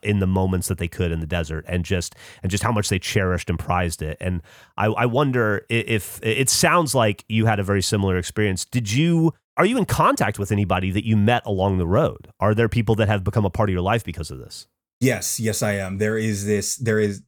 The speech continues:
Speaker 2: um, skipping ahead way, way further into the journey. There was a, there was a family that, uh, took me in for the night in, in a town called Independence, Pennsylvania. And let me see, where the hell is it?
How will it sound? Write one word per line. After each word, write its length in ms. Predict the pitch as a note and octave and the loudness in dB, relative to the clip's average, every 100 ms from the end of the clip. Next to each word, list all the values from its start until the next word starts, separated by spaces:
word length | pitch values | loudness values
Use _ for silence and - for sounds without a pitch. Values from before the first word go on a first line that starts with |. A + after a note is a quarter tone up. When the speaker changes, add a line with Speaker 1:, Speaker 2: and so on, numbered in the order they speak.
| _ | _
Speaker 2:
um, 340 | A2+ G#2 G2+ A#2 | -2 0 -2 -2
skipping 380 | - C3+ B2 A2 | -2 0 2 2
ahead 280 | G#2+ G#2 | 2 0
way, 340 | F#2+ G2+ G#2 G2 | 0 0 0 0
way 160 | G2+ | 0
further 320 | F#2+ A2 G2 G2 | 0 -2 0 -2
into 140 | G2 | -4
the 100 | F#2 | -6
journey. 280 | F2 F#2+ F#2 | -4 -4 -2
There 140 | G2+ | -2
was 160 | A2+ G#2 | -2 0
a, 340 | G#2 F#2+ F#2+ - _ _ | 0 0 -6 -12 _ _
there 100 | A2+ | 0
was 100 | C3 | 2
a 60 | C#3+ | 0
family 680 | C3+ A#2+ A2+ G#2+ G2+ G2 F#2 - | -2 0 2 2 0 -2 -8 -4
that, 440 | G#2 G2 F#2 - - - - _ _ - | -2 -2 -4 -8 -12 -12 -16 _ _ -4
uh, 160 | G2+ | -4
took 260 | F2+ D3 C3+ | 0 -4 2
me 120 | B2 | 2
in 100 | A2+ | 2
for 100 | G#2 | 0
the 100 | G2 | -4
night 420 | F#2 F2+ F2 - - | -4 -4 -6 -12 -6
in, 540 | A2 G2 F#2+ F#2+ F#2+ G#2+ _ _ _ | -2 0 0 -2 -4 -8 _ _ _
in 220 | G#2+ G#2 | 0 2
a 220 | F2+ F2+ | 0 -4
town 260 | G#2+ A#2+ A2 | 0 2 2
called 180 | A2+ - | 0 2
Independence, 640 | A#2+ A#2+ - A2+ A2 G#2 | 2 2 2 2 2 0
Pennsylvania. 760 | - G#2+ G#2 F2+ F2+ F2 A2 - _ _ _ _ | 0 -2 -2 -4 -4 -6 -10 -18 _ _ _ _
And 440 | G2 F#2+ F#2 F#2 A2+ | -4 -2 -2 -2 -4
let 140 | C3+ | -6
me 60 | A2 | -6
see, 320 | - G2 F#2 | -6 -6 -8
where 200 | F#2 F#2 | -10 -12
the 100 | F2+ | -12
hell 200 | F#2+ F2+ | -12 -12
is 120 | F2+ | -12
it? 160 | F#2 | -14